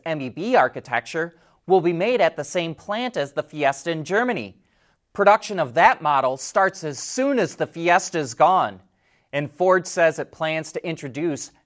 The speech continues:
nine new E Vs in Europe by twenty twenty-four. Back in twenty sixteen, General Motors set a goal of running all of its plants in the U S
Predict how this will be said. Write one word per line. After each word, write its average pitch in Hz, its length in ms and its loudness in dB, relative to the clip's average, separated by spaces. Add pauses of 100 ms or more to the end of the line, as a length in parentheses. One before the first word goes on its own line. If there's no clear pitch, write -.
nine 202 480 -2
new 202 260 -2
E 190 180 -6
Vs 214 360 -6
in 127 140 -6
Europe 113 380 -4 (120)
by 127 100 0
twenty 175 400 -6
twenty-four. 120 920 -6 (1200)
Back 302 260 4
in 233 140 -2
twenty 180 320 -4
sixteen, 156 880 -8
General 220 360 4
Motors 160 360 0
set 170 180 0
a 127 60 -2
goal 151 340 -2
of 120 140 -6
running 147 420 0
all 233 260 4
of 233 120 -4
its - 120 -10
plants 165 480 -6
in 139 120 -4
the 123 80 -8
U 143 240 -4
S 185 320 4